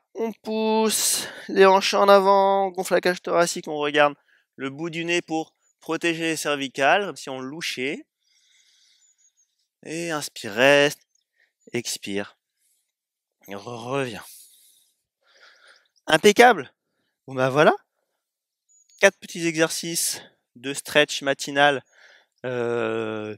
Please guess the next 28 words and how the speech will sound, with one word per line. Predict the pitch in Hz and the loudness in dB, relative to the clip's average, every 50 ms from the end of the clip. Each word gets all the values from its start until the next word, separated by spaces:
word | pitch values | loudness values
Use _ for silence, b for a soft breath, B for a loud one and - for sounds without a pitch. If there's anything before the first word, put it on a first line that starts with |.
| _ - | _ -10
pilates. | - 143 123 117 143 214 - - - _ 120 | -4 2 4 6 6 6 4 -2 -20 _ -20
On | 113 | -20
fait | - - 127 | -12 -8 -8
attention | 120 - - 123 120 - 151 | -8 -8 -8 -14 -14 -10 -8
à | 127 - | -8 -10
son | - 131 | -10 -16
centrage, | - - 135 120 - 143 127 131 | -18 -16 -16 -12 -10 -8 -8 -8
à | 117 | -6
sa | - 110 107 | -4 -4 -2
respiration. | 117 135 - - - 135 120 113 113 - - 143 254 302 _ b b b b b b b b b b b b b b b _ _ - | -2 -4 -6 -6 -6 -4 -4 -4 -6 -8 -10 -10 -10 -10 _ b b b b b b b b b b b b b b b _ _ 2
Bravo | 120 139 139 143 147 | 2 4 4 4 2
à | 143 135 | 2 0
vous. | 143 170 233 381 - _ _ _ _ _ | 0 -2 -6 -6 -8 _ _ _ _ _
Bravo | - 120 139 123 139 147 143 147 156 147 | -6 -4 2 4 4 4 4 4 2 2
Arthur. | 127 - - - - 127 131 - _ _ _ _ b b b b b b b | 2 0 -2 -10 -8 -8 -8 -8 _ _ _ _ b b b b b b b
C'est | - - 123 | -10 -10 -10
très | - - - 117 | -8 -4 -6 -4
bien. | 110 110 135 - - _ _ _ _ _ _ _ _ _ _ _ _ _ _ _ _ _ _ _ _ _ - | -2 -4 -6 -6 -8 _ _ _ _ _ _ _ _ _ _ _ _ _ _ _ _ _ _ _ _ _ -16
T'es | - 110 107 | -12 -10 -10
un | 104 98 98 95 | -8 -10 -10 -12
futur, | - - - 135 - - - 151 147 135 127 | -14 -16 -16 -16 -14 -12 -8 -8 -8 -6 -6
euh, | 113 107 107 104 | -8 -8 -8 -10
je | 101 | -8
vais | 127 120 | -8 -6
te | 120 | -4
donner | 131 131 139 135 | -4 -2 -2 -4
mon | 131 127 | -4 -6
micro. | 123 123 120 - - 156 185 320 | -6 -6 -8 -8 -8 -8 -8 -8